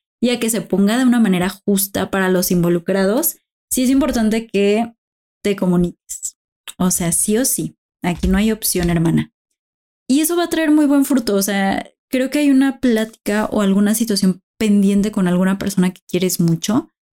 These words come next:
que a lo mejor ha estado como una situación medio tensa, puede ser como algún familiar, tu pareja, tu amix, donde a lo mejor por la energía presente ha estado medio tenso y no se han comunicado de todo bien.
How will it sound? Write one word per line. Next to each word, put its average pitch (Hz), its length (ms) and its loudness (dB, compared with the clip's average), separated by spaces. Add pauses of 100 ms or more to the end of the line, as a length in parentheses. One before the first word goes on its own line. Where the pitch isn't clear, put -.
(140)
que 208 100 -2
a 202 40 0
lo 196 80 2
mejor 190 400 0
ha 202 60 0
estado 196 380 -2
como 196 240 2
una 185 180 2
situación 180 460 -2
medio 185 400 -2
tensa, 190 640 0
puede 185 180 0
ser 185 140 -2
como 226 160 2
algún 185 280 0
familiar, 180 800 0
tu 196 200 -4
pareja, 175 920 0
tu 175 160 2
amix, 175 480 0
donde 170 460 0 (280)
a 196 80 0
lo 202 80 0
mejor 196 220 -2
por 214 100 0
la 240 120 0
energía 190 460 0
presente 190 500 -2
ha 180 100 0
estado 180 280 -2
medio 190 360 2
tenso 175 420 0
y 190 140 2
no 175 120 2
se 190 100 -4
han 185 80 -2
comunicado 170 520 0
de 170 160 2
todo 165 380 0
bien. 165 380 0